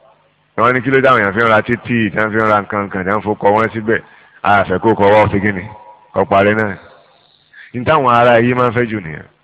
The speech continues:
Gbogbo ẹnikẹ́ni tó bá ní ọlá,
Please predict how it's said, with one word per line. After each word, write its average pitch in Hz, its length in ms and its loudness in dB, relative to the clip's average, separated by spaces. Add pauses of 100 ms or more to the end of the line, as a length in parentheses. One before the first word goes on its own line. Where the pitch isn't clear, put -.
(1500)
Gbogbo 113 440 0
ẹnikẹ́ni 139 720 -2
tó 139 100 -2
bá 135 160 2
ní 139 260 -6
ọlá, 127 300 2